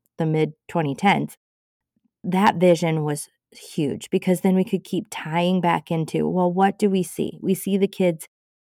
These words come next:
in this multipurpose space, that they aren't limited by square footage. We see that people feel happy and they feel excited when they walk into this new facility. We see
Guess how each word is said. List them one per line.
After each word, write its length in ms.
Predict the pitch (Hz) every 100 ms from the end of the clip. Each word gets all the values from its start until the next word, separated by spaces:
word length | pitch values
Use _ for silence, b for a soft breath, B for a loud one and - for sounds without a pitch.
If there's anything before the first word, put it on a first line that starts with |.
| _
in 200 | 196 196
this 160 | 190 180
multipurpose 560 | 180 175 170 160 156
space, 360 | - - - -
that 160 | 170 -
they 220 | 180 160 _
aren't 280 | 185 202 -
limited 500 | 196 202 202 185 165
by 140 | 165
square 300 | 156 - 175
footage. 520 | 240 - 151 - - - _ _ _
We 140 | 185 185
see 440 | - - 208 208
that 220 | 190 185 -
people 300 | 196 180 175
feel 460 | - - 190 185
happy 500 | 180 175 175 - 180
and 100 | 156
they 120 | 160
feel 240 | 156 190 185
excited 500 | 180 175 175 170 160
when 140 | 165
they 100 | 156
walk 340 | 151 147 147 156
into 240 | 147 160
this 220 | 151 151
new 140 | 160 147
facility. 500 | 156 - 147 139 139
We 140 | 160
see 480 | - - 190 196